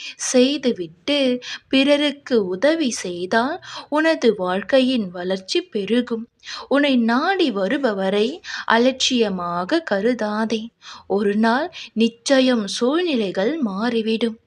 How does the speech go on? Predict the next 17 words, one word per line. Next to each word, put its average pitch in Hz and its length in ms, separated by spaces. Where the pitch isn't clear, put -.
உன்னிடம் 233 680
உதவி 254 420
கேட்டு 254 480
வருபவர்கள் 233 840
உனது 247 460
கர்மாக்களையும் 254 1160
சேர்த்தே 175 540
வாங்கி 196 540
செல்வார்கள். 226 840
எனவே 202 440
உன் 262 220
பாவ 302 500
கணக்குகளையும் 214 1000
கர்ம 240 460
வினைகளையும் 233 840
புண்ணியங்களை 247 1000
செய்து 202 480